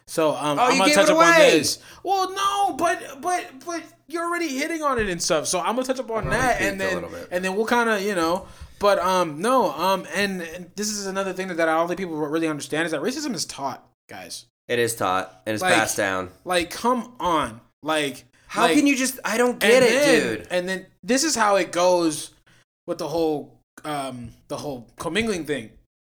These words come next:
Speaker 1: Like, 'cause I've met a lot of people that say they're from Catholic or they're from Christianity and stuff, and they turn out to be the most racist people ever.
Speaker 2: Racist, dude. They dress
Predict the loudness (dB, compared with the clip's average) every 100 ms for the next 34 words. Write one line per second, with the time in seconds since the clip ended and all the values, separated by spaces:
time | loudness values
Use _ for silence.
0 | -12 -8 -8 -12 -20 _ _ _ _ _
1 | _ _ _ _ _ -4 -4 -4 -18 _
2 | _ -2 0 0 0 0 0 -2 -8 -6
3 | -2 0 0 -2 -4 -10 -10 -8 -6 -6
4 | -8 _ _ _ _ -12 -8 -8 -6 -8
5 | -6 -6 -6 -10 -16 _ _ _ _ _
6 | _ _ -6 0 0 0 -2 -2 -2 -2
7 | -4 -6 -6 -6 -4 -4 -4 -4 -6 -6
8 | -8 -10 -14 -12 -12 -12 -12 -14 -16 -18
9 | -18 -16 -14 -12 -10 -6 -6 -8 -12 -12
10 | -10 -12 -4 2 4 4 4 2 -2 0
11 | 2 2 -4 -2 -2 0 -2 -2 -2 -6